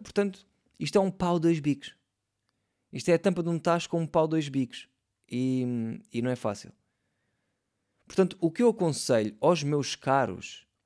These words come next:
é que se vocês acham que são bons no improviso ou que se vocês, ou se acham que são bons no desenrascanço, não se apoiem cem por cento nessa ideia.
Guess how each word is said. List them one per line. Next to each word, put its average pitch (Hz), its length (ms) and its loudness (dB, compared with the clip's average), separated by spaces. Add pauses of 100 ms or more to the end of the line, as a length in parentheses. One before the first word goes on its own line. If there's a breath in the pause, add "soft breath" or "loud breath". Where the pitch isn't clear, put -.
(2000)
é 180 100 4
que 185 120 -6
se - 120 -4
vocês 143 640 0 (120)
acham 131 540 0
que - 120 -16
são 147 240 -2
bons 123 720 0
no 147 160 0
improviso 117 800 -4
ou 135 140 0
que - 120 -16
se - 80 -12
vocês, 151 440 -4
ou 139 160 0
se - 340 -6
acham 180 320 0
que - 80 -10
são 165 240 -2
bons 117 380 0
no 139 160 -2
desenrascanço, 143 960 -2 (1500)
não 196 220 4
se 208 200 0
apoiem 185 440 6
cem 220 300 4
por 202 120 -8
cento 185 280 0
nessa 160 260 0
ideia. 92 420 -4